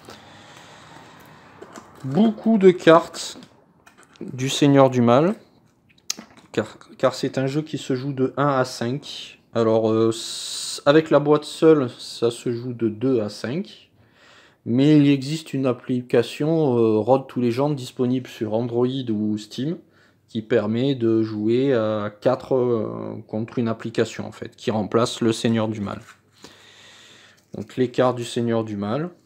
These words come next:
avec beaucoup de méfaits, de pièges, de, pas toujours sympathique pour les héros. Après, il y a, euh,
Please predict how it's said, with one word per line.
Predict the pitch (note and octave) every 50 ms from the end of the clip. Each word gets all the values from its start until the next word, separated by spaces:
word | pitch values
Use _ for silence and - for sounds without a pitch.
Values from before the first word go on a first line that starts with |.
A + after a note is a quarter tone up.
| _ _ _ _ _ _ - - _
avec | - G2+ G2 G2 G#2
beaucoup | G#2 - - A2
de | G#2 G#2+ G#2+
méfaits, | G#2+ G#2+ G#2 - - G2+ G#2+ A#2
de | A2+ G#2+
pièges, | G#2+ - - - G2+ G#2+ G#2+ A#2 A#2+ A#2+
de, | A#2 A#2 A#2+ A#2 G#2 F#2+ G2 G2 F#2+ F#2+ G2 G2 A2 A2+ A2+ - _ _ _ _ _ _ - _ _ _ _ _ _ _ _ _ _ _ _ -
pas | G#2+
toujours | G#2 - - A2 A#2+ A#2
sympathique | - - A#2+ A2 G#2+ A2+ A2 - - A#2+ -
pour | - A2 G#2+ A2+
les | G#2+ G#2+
héros. | G2+ F#2+ G#2 A2+ B2 C#3+ F3 - - - - _ _ _ _ _ _ _ _ _ _ _ _ _ _ _ - - _ _ _ _ _ _ _ _ _ _ _ _ - - _ A2+ A2 G#2+ -
Après, | - A2 A2 - - - - A#2+ A#2
il | A#2+ B2 A2
y | G#2+
a, | G#2+ G#2+ G#2+ G#2+ A2
euh, | G#2+ G#2 G2+ G2